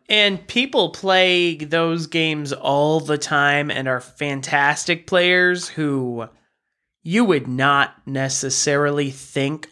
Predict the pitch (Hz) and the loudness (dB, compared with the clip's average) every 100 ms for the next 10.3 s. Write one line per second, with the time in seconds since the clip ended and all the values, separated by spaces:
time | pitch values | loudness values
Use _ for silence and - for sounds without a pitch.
0 | - 143 139 139 139 147 165 175 - 170 | -2 2 2 0 0 0 0 -2 -4 -2
1 | 180 160 170 175 175 - 180 175 180 196 | -2 -2 0 -2 -4 -2 2 2 0 -4
2 | 202 - _ _ _ - 151 165 156 156 | -10 -12 _ _ _ -6 0 2 2 0
3 | 214 208 208 190 170 139 147 135 131 - | 0 0 2 2 2 2 0 0 -2 -10
4 | _ _ - 156 156 147 - 156 156 151 | _ _ 0 2 4 2 0 2 2 0
5 | - 139 - 156 147 147 147 143 143 139 | -6 -8 -6 -6 -4 -2 0 0 -2 -6
6 | 135 _ _ _ _ _ _ _ 202 170 | -12 _ _ _ _ _ _ _ 2 4
7 | 139 143 110 120 123 131 131 131 131 - | 4 0 -2 -2 0 0 -2 -2 -2 0
8 | 127 131 127 117 127 - - - 127 127 | 0 -2 -6 -6 -8 -8 -14 -4 0 2
9 | 127 123 127 135 127 131 - - 123 127 | 2 2 0 -2 -2 -4 -8 -6 -4 -4
10 | 127 131 - | -6 -8 -12